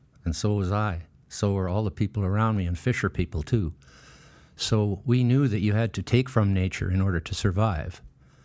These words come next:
And there's simply no question of that. And that's why these campaigns today to stop using energy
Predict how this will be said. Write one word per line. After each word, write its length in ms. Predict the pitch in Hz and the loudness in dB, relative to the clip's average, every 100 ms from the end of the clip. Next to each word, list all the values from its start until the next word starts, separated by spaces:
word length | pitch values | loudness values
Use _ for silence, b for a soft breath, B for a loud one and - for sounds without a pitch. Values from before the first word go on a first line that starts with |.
| b b b b b _ | b b b b b _
And 420 | - 90 92 87 - | 0 2 2 -2 -2
there's 180 | 98 98 | -2 2
simply 300 | 120 98 101 | 2 2 2
no 120 | 98 | 0
question 440 | - 135 107 95 | 0 0 2 0
of 140 | 82 73 | 0 -2
that. 320 | 73 73 - - b b b b - | -4 -6 -10 -20 b b b b 0
And 120 | 104 | 2
that's 240 | 120 123 | 4 2
why 280 | 113 107 104 | 0 2 2
these 320 | 92 104 92 | 2 0 0
campaigns 600 | - 107 104 98 107 107 | 0 2 2 2 2 0
today 380 | - 98 110 113 | 0 0 2 2
to 240 | 110 85 80 | 0 -2 -2
stop 560 | - - 110 104 - - | -2 0 2 0 -4 -2
using 420 | 90 104 101 87 | 2 2 2 2
energy 540 | 98 120 98 76 80 | 2 2 0 -2 -6